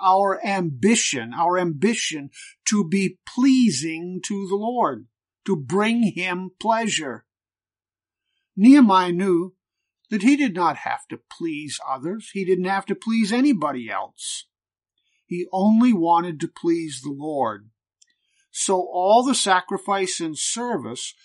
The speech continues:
was motivated by a desire to please the Lord, not other people.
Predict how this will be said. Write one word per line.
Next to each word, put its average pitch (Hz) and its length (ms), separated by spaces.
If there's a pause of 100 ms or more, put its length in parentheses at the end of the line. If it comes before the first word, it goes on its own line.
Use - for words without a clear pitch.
(160)
was 165 220
motivated 156 880
by 151 260
a 139 60
desire 147 920
to 151 140
please 196 600
the 185 80
Lord, 185 640 (640)
not 226 220
other 247 260
people. 220 560